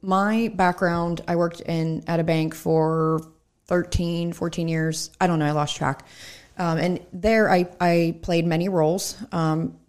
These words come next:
prior to being a financial advisor, I worked with a lot of business clients. Um, I did a lot of mortgage refinancing,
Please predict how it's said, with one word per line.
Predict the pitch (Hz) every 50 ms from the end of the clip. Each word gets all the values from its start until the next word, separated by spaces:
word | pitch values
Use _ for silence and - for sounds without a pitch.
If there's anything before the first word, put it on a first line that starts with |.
| _ -
prior | - - 170 170 170
to | 170
being | 165 170 165 165
a | 156
financial | 160 165 165 165 165 165 - 170 165
advisor, | 160 165 165 165 165 160 165 160 160 156 160 - -
I | 160 160 160 160 156 160
worked | 156 - 175 165 165 165
with | 170 -
a | 170
lot | 170 170
of | 185
business | 175 170 160 165 160 156
clients. | - - 160 156 151 156 156 156 160 160 - - - - -
Um, | 175 165 156 156 156 -
I | 160 160
did | 160 165 151
a | 156 151
lot | 156 156 156
of | 156 156 -
mortgage | 208 180 175 175 180 170 -
refinancing, | 180 165 165 - 165 165 165 165 160 160 165 - 165 165 160 160 160 160